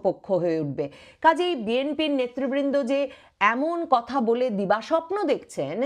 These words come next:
যে, আ, আনুপাতিক প্রতিনিধিত্ব পদ্ধতি হলেই বাকি, এরা আর কত শতাংশ ভোট পাবেন যে তারা সংখ্যাগরিষ্ঠ আসনে যাবেন, যে তারা আনুপাতিক প্রতিনিধিত্ব পদ্ধতির জন্য অস্থির হচ্ছেন, তখন তারা বিস্মৃত হচ্ছেন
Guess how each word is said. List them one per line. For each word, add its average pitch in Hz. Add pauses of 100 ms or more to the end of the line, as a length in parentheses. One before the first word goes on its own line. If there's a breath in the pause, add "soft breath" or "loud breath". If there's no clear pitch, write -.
(140)
যে, 277 (100)
আ, - (160)
আনুপাতিক 330
প্রতিনিধিত্ব 294 (160)
পদ্ধতি 277
হলেই 320 (120)
বাকি, 175 (120)
এরা 247 (100)
আর 277 (140)
কত 208 (140)
শতাংশ 339 (160)
ভোট 269 (120)
পাবেন 214 (220)
যে 254 (400 loud breath)
তারা 349 (160)
সংখ্যাগরিষ্ঠ 277 (200)
আসনে 254 (120)
যাবেন, 240 (200)
যে 220 (220)
তারা 196 (120)
আনুপাতিক 233
প্রতিনিধিত্ব 226 (160)
পদ্ধতির 220
জন্য 233 (140)
অস্থির 359
হচ্ছেন, 170 (480 loud breath)
তখন 285 (400 loud breath)
তারা 311 (200)
বিস্মৃত 311 (160)
হচ্ছেন 165